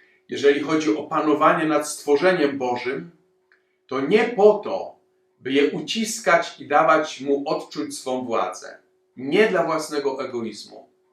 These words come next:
lecz aby służyć Bogu i Jego dzieciom oraz po to,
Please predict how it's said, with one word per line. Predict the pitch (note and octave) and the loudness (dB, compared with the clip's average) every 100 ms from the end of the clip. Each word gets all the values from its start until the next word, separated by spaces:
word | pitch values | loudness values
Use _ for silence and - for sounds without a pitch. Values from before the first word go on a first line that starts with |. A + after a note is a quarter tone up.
| _ _ _ _ _ _ _ _ _ - | _ _ _ _ _ _ _ _ _ -6
lecz | C#3 G#3+ - - | 2 2 2 0
aby | D#3 C#3 | 0 0
służyć | C3+ D#3+ D#3+ D3+ A#2 G#2+ | -4 -4 -2 -2 -4 -10
Bogu | - C3+ C3+ C3 E3+ A3 - _ _ | -2 0 2 0 -2 -4 -8 _ _
i | G#3 F3 | -6 -2
Jego | D3+ D3+ D#3 | 0 0 -2
dzieciom | - D3+ - A2 - - _ _ _ _ _ _ _ _ _ - | 0 -2 -2 -6 -10 -14 _ _ _ _ _ _ _ _ _ -8
oraz | C3 A#2+ A#2+ - | -2 -2 -4 -6
po | B2 A2+ | -4 -4
to, | C3+ - - | -2 -2 -4